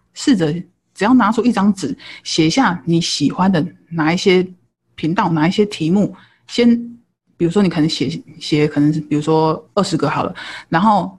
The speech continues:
你听了好多之后，你再找出，诶，你心中的，比如说你写二十个，可能有其，大部分都是跟某种领域、某种题目有关的嘛，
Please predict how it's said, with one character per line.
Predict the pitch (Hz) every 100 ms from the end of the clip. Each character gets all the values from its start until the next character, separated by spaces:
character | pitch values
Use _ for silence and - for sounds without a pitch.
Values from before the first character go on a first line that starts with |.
| _ _
你 | 170
听 | 165 220
了 | 196
好 | -
多 | 185 180
之 | 170 170
后， | 170
你 | 151
再 | 190
找 | 190 -
出， | - 196 190 -
诶， | 277 339 254
你 | 175 175
心 | - 247
中 | 254
的， | 247 175 - _ _ _ _
比 | 180
如 |
说 | 233
你 | 214
写 | 160
二 | 180
十 | 202 156
个， | 156
可 | 156
能 | 156
有 | 180 160
其， | - - 185 170 -
大 | 214
部 | 226
分 | 214 196
都 | 190
是 | 190
跟 | 185
某 | 185 156
种 | 233 160 139
领 | 147 151
域、 | 196
某 | 175 185
种 | 190
题 | 156 151
目 | 165
有 | 156 170
关 | 156 156
的 |
嘛， | 151